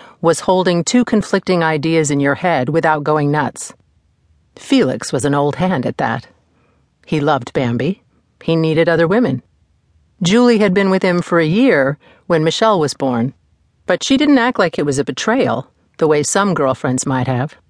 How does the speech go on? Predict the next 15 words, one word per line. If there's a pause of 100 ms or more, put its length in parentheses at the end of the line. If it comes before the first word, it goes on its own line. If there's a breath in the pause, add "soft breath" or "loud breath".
(760)
Of
course
he
still
slept
with
his
wife. (340)
She
was
his
wife
and
very
attractive.